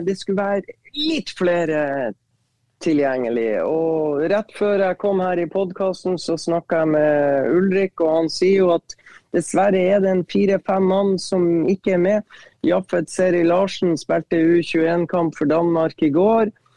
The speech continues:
Hugo Vetlesen kom inn på så U tjueén-kamp for Norge også i går. De skulle gjerne ha vært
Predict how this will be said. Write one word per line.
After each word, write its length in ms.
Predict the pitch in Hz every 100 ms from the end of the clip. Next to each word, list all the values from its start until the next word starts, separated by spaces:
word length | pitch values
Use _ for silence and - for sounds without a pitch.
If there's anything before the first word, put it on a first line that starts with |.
| _ _ -
Hugo 320 | 180 170 170
Vetlesen 760 | 175 185 - 185 180 170 165 156
kom 160 | 170 160
inn 180 | 165 175
på 300 | - 175 165 139
så 500 | - - 165 160 156
U 200 | 156 170 -
tjueén-kamp 640 | 160 165 165 160 165 147
for 160 | 160 151
Norge 840 | 156 170 156 160 160 151 147 147 -
også 380 | 185 - 208 202
i 140 | 196 185
går. 240 | 196 202 196 _ _
De 220 | 220 220 - 190
skulle 300 | - 196 185
gjerne 320 | 196 196 190
ha 60 | 185
vært 240 | 208